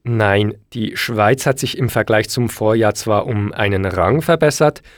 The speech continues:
hat aber die gleiche absolute Punktzahl erhalten.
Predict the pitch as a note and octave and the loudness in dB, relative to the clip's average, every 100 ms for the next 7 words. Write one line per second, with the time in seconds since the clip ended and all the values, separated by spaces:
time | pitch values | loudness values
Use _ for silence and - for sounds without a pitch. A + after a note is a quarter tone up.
0 | _ - A#2 - A#2 A#2+ B2 A#2+ A2 G2+ | _ -10 -10 -4 0 0 0 0 2 2
1 | A#2 - - C3+ - C3+ G#2+ - C3 C3 | 0 -2 -4 -6 2 2 2 0 -2 2
2 | C3 B2+ - - G2 F#2 G#2 F#2+ F#2+ - | 2 2 -4 -2 0 0 -2 0 0 0
3 | G#2 F#2 | -6 -8